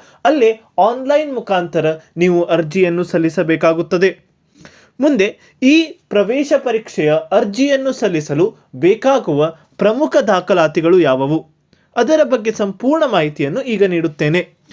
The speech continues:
ಒಂದನೆಯ ದಾಖಲಾತಿ ಸ್ಟೂಡೆಂಟ್ ಅಚೀವ್ಮೆಂಟ್ ಟ್ರ್ಯಾಕಿಂಗ್ ಸಿಸ್ಟಮ್, ಅಂದರೆ ಸ್ಯಾಟ್ಸ್ ಸಂಖ್ಯೆ ಬೇಕಾಗುತ್ತದೆ. ಇದನ್ನು ಎಲ್ಲಿಂದ ಪಡೆದುಕೊಳ್ಳಬೇಕು? ಇದನ್ನು ಶಾಲೆಯ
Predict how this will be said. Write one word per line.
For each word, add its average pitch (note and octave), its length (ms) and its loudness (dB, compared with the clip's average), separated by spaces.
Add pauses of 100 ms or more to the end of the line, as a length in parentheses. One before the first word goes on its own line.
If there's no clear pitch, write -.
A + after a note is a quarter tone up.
(260)
ಒಂದನೆಯ C#4+ 540 2
ದಾಖಲಾತಿ D#3 760 -2 (280)
ಸ್ಟೂಡೆಂಟ್ C4+ 580 0 (100)
ಅಚೀವ್ಮೆಂಟ್ B3+ 720 0
ಟ್ರ್ಯಾಕಿಂಗ್ G3+ 480 -2
ಸಿಸ್ಟಮ್, D3 400 -4 (280)
ಅಂದರೆ F3+ 460 0 (240)
ಸ್ಯಾಟ್ಸ್ C4 640 -2
ಸಂಖ್ಯೆ E3+ 320 -2
ಬೇಕಾಗುತ್ತದೆ. D#3+ 880 -2 (400)
ಇದನ್ನು D#4 300 2
ಎಲ್ಲಿಂದ C4+ 440 0
ಪಡೆದುಕೊಳ್ಳಬೇಕು? F#3+ 1080 0 (280)
ಇದನ್ನು G#3 520 0 (300)
ಶಾಲೆಯ C4+ 520 2